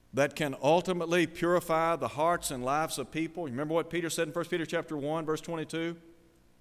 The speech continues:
"Seeing you have purified your souls in obeying the truth through the Spirit." We have a message that can lead people to a life of purity and peace in Christ,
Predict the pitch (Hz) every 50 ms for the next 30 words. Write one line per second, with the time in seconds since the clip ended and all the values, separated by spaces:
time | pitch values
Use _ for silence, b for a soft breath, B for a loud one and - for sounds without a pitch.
0 | _ b b b b b - - 175 180 185 175 175 170 156 165 - - 190 185
1 | 180 185 180 175 170 156 165 160 135 - 165 160 165 185 190 190 180 - - 151
2 | 139 135 123 107 123 147 170 185 185 165 156 147 - - - 170 180 185 196 196
3 | 208 196 - - - - - - - 160 147 135 127 - - - 156 170 190 214
4 | 214 208 - - - - - - - - - - - - - - _ _ _ _
5 | _ _ _ _ _ _ _ _ _ _ _ _ _ _ - - 113 170 220 208
6 | 202 208 196 165 170 151 160 180 208 196 - 160 160 156 - - - 156 143 -
7 | - 151 139 135 123 - - - - 123 123 151 180 220 226 - - 170 147 131
8 | 117 - 127 143 165 165 - - - - - - - - - - _ _ - -
9 | - 165 156 151 151 156 165 170 160 160 151 131 - - - 202 214 214 202 170
10 | - - 160 143 127 127 117 - - - 220 214 196 175 175 - - - 147 151
11 | 156 131 - - 185 190 175 160 147 143 -